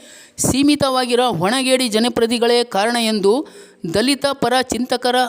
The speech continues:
ಚಿಂತಕರ ವಾದವಾಗಿದೆ. ಕ್ಷೇತ್ರದ ಶಾಸಕರಾದ ಡಾಕ್ಟರ್ ಎನ್ ಟಿ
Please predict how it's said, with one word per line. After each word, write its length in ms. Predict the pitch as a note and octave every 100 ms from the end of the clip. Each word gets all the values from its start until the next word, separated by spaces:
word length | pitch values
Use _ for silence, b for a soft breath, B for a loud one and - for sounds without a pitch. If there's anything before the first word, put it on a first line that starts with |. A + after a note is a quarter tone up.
| - - - - - B3
ಚಿಂತಕರ 460 | C#4 D4+ B3 B3
ವಾದವಾಗಿದೆ. 920 | A#3+ F#3 A3+ B3+ A#3+ A#3 A3+ F#3 - - - - b b b b b b -
ಕ್ಷೇತ್ರದ 500 | - D4+ F#4 F#4 D#4+ D4+
ಶಾಸಕರಾದ 680 | - B3+ C4+ D#4 D4 D4 C#4 B3+ C#4+
ಡಾಕ್ಟರ್ 400 | A#3 A#3+ C4+ B3
ಎನ್ 380 | G#3+ C4+ C#4
ಟಿ 180 | C#4 C#4+